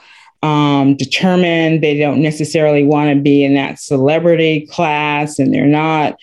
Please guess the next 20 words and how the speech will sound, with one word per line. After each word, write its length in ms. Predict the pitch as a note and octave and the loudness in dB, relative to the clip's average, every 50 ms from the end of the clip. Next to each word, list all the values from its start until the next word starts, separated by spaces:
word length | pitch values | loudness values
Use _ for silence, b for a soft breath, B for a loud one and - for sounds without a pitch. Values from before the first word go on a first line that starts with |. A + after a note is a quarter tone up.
| B B B B B B | B B B B B B
you 120 | F3 E3+ | 0 0
know, 220 | E3 D3+ C#3+ C3 - | 2 2 0 -2 -2
internet 520 | - D#3+ F3 F3+ E3+ E3+ E3 D3+ C#3+ - - | -2 -2 0 0 0 0 0 -2 -2 -4 -6
stars. 760 | - - F3 E3 D#3+ D#3+ D#3 D3+ D3+ D3+ D3 D3 D3 D3 | -6 -4 -2 0 2 2 2 2 2 2 0 0 -2 -2
You 100 | F#3+ F#3+ | -2 -2
know, 120 | - - D3+ | -2 -2 -2
I 100 | F#3 G3+ | -4 -2
do, 540 | F#3+ - G#3 G#3+ G#3 G3+ G3+ F#3 - - - _ _ _ _ - | -2 0 2 2 2 2 0 0 -4 -8 -12 _ _ _ _ -6
I 80 | F3 | -4
do 720 | F3+ D#3 E3+ F3+ F#3+ F3+ F3 E3+ E3 D#3+ D#3 D3+ C#3+ - - - - - - - | -4 -2 0 0 2 2 2 2 2 2 2 2 0 -2 -6 -12 -20 -20 -14 -8
kinda 300 | - F#3 E3 D#3 D3+ D3+ | -6 -4 -2 -2 -2 -2
get 240 | D3 D3+ D#3+ D3 | 0 0 -2 -2
on 320 | D3 D3 C#3+ C#3+ C#3+ C#3+ C#3+ | 0 0 0 0 0 0 -2
to 120 | C#3+ D#3+ D3 | -2 -4 -4
some 280 | D3+ - D3+ D3 D3+ | -2 0 0 0 0
people 580 | D3+ D3+ C#3+ C#3+ - C#3+ C#3 C#3 C#3 C#3 - - | 0 0 0 0 0 0 2 2 2 0 0 -2
about, 680 | - C#3+ C#3 D#3 D3 C#3 C#3 C#3 C#3 C3+ C#3 C#3 - - b b b b b b b b b | -4 -4 -2 -2 -2 -2 -2 0 0 0 0 -2 -4 -8 b b b b b b b b b
um, 680 | - D3+ D3 D3 C#3+ C#3+ C#3+ C#3 C#3 C#3 C3+ C3 C3 - - - _ _ _ _ _ _ - | -4 -2 0 0 0 0 0 2 4 4 4 4 2 0 -4 -10 _ _ _ _ _ _ -10
this 320 | D3 D3 C#3 D#3+ D#3 - - | -8 -6 -4 -4 -4 -4 -2
one 240 | F3+ F#3+ A3 B3 | -2 0 2 2